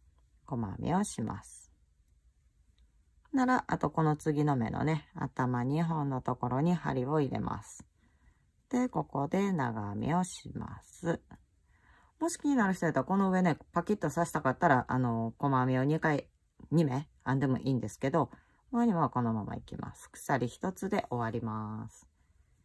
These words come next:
引き締めて、これであと糸始末をしたら出来上がりになります。こんな感じね。ミニチュアでやったらすぐ終わった。よかった。これ何に使うたろかいな。なんか使い道ないかな。誰か考えて。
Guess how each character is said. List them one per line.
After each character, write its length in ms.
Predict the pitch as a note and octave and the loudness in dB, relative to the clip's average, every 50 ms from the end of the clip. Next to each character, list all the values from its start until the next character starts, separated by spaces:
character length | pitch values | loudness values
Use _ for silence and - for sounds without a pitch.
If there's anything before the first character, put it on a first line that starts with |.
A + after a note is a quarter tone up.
| _ _ _ _ _ | _ _ _ _ _
引 100 | - B2 - - | -12 -12 -10 -10
き 100 | - A2 | -10 -10
締 280 | G2 - - A2 A2 | -10 -8 -8 -8 -6
め 240 | G2+ F#2+ - B2+ - - _ | -6 -8 -10 -12 -14 -18 _
て、 300 | - A#3 A3+ F#3 D#3 - _ _ _ _ _ _ _ _ _ _ _ _ _ _ | -2 0 0 0 -2 -6 _ _ _ _ _ _ _ _ _ _ _ _ _ _
こ 100 | - D4 | -4 -2
れ 80 | C#4+ C#4+ | 0 0
で 100 | C#4 C#4+ | 2 0
あ 140 | A3 A#3 A#3 | 0 0 -2
と 220 | - - F3+ - - | -4 -4 -4 -2 -2
糸 220 | D3+ D3 - D#3+ | -4 -2 -2 -4
始 160 | D3+ - F3 E3+ D3+ C3+ C3 | -4 -2 0 0 0 0 -2
末 140 | - - A#2+ | -2 -2 -2
を 100 | A#2 A2+ | -2 -2
し 80 | - | -4
た 160 | - - E3 | -4 -4 0
ら 160 | F3 G3+ G#3 - | 2 2 2 2
出 200 | - - C3 A#2+ | 0 -2 -4 -2
来 140 | - C3 | -2 -2
上 120 | B2+ A#2+ A#2 | -2 -2 -2
が 100 | A#2+ A#2+ | -2 -2
り 100 | A#2+ A#2 | -2 -2
に 120 | A#2+ A#2 | -2 -4
な 120 | A2+ A2 A2 | -4 -4 -4
り 120 | A#2 A2+ | -4 -4
ま 220 | A#2 A#2+ A#2+ A#2 | -4 -4 -4 -4
す。 360 | G#2+ - - - - - - _ _ _ _ _ _ _ _ _ _ _ _ _ _ _ _ _ _ _ | -6 -6 -8 -10 -10 -10 -14 _ _ _ _ _ _ _ _ _ _ _ _ _ _ _ _ _ _ _
こ 100 | - A2+ | -12 -12
ん 40 | |
な 80 | G#2+ G#2 | -10 -10
感 220 | - - G#2+ G#2 | -10 -10 -10 -10
じ 100 | F#2+ A2 | -10 -10
ね。 400 | A2 B2 C3+ D3+ D#3+ E3+ F3 E3+ - - | -8 -6 -4 -4 -4 -4 -6 -6 -8 -10
ミ 100 | D3+ D#3 | -8 -6
ニ 140 | D#3+ D#3 | -6 -6
チ 100 | - - | -6 -6
ュ 60 | D3+ D3+ | -6 -4
ア 20 | |
で 80 | C#3+ D3 | -4 -2
や 100 | D3 C#3+ | -4 -4
っ 60 | - | -4
た 100 | - C#3 | -4 -6
ら 80 | C3+ | -6
す 160 | C3 - - F3 | -6 -6 -6 -4
ぐ 100 | G#3+ A#3 | -4 -2
終 60 | G3 | -2
わ 60 | F#3 | -2
っ 60 | F3+ | -4
た。 100 | - D#3+ | -4 -4
よ 100 | D3+ D3+ | -6 -4
か 120 | - - D3+ | -6 -8 -8
っ 60 | - _ | -8 _
た。 120 | - C#3 - - - _ _ _ _ _ _ _ _ _ _ _ _ _ _ _ _ _ _ _ _ | -10 -12 -12 -14 -20 _ _ _ _ _ _ _ _ _ _ _ _ _ _ _ _ _ _ _ _
こ 60 | B3 | -2
れ 40 | G#3 | -2
何 300 | F3 D#3 D3+ D3+ D3+ D#3 | 0 0 0 0 0 0
に 80 | D#3 | -2
使 140 | - - - | -4 -6 -6
う 60 | G3+ | -4
た 100 | F#3+ - | -2 -2
ろ 120 | E3+ E3 D#3 | -2 -2 -2
か 140 | - D3+ C3 | -2 -2 -2
い 80 | A#2 | -2
な。 280 | G#2 A2+ A2+ G#2+ - - _ _ _ _ _ _ _ _ _ _ _ _ _ _ _ _ _ _ _ _ _ _ _ _ _ _ _ _ _ _ _ _ _ | -2 -4 -6 -8 -10 -14 _ _ _ _ _ _ _ _ _ _ _ _ _ _ _ _ _ _ _ _ _ _ _ _ _ _ _ _ _ _ _ _ _
な 140 | - A#2 C3 | -10 -6 -4
ん 100 | D3 C#3+ | -4 -4
か 180 | B2+ A2 G2+ G2+ - | -4 -6 -8 -10 -12
使 220 | - - C#3+ C3+ | -8 -6 -4 -2
い 160 | C3 C3 B2+ | -2 -2 -4
道 140 | - - B2 | -4 -6 -6
な 140 | A#2 G2+ A2 | -6 -6 -8
い 60 | - | -8
か 140 | - - A#2+ | -6 -4 -2
な。 260 | B2+ B2+ A#2+ A2 F#2+ | -2 -2 -2 -2 -4
誰 180 | - G#2+ A2+ B2 | -8 -8 -8 -6
か 120 | - - | -8 -8
考 300 | G#2+ - A2+ B2 C3 C3 C3 | -8 -6 -4 -4 -2 -2 -2
え 80 | A#2 | -4
て。 400 | - - - - A#2 C#3 F#3+ A3+ | -4 -6 -6 -4 -2 -2 -2 -2